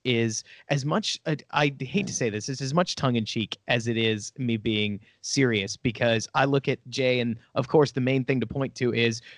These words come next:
career passing yards. That's about all you get, because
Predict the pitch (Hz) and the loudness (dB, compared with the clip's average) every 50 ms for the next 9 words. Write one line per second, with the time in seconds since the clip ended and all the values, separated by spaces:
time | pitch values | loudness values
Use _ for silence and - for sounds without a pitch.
0 | - _ - - 135 123 123 135 139 139 135 - 139 127 117 - 110 104 101 98 | -20 _ -2 0 0 2 6 6 6 6 6 4 2 0 0 -2 -6 -6 -6 -6
1 | 101 - - - _ _ _ _ - 147 151 147 - - - - - 135 - _ | -6 -8 -12 -14 _ _ _ _ 2 2 2 2 2 -6 -6 -6 -12 -16 -18 _
2 | - - 131 120 113 170 180 220 226 175 151 131 123 110 120 131 117 104 - _ | -20 -18 -10 -2 2 4 4 6 6 6 4 4 2 0 -2 -2 -2 -2 -6 _
3 | _ _ _ _ - 131 147 131 - 143 131 123 120 113 117 | _ _ _ _ -8 -6 -4 -4 0 0 0 0 0 -2 -4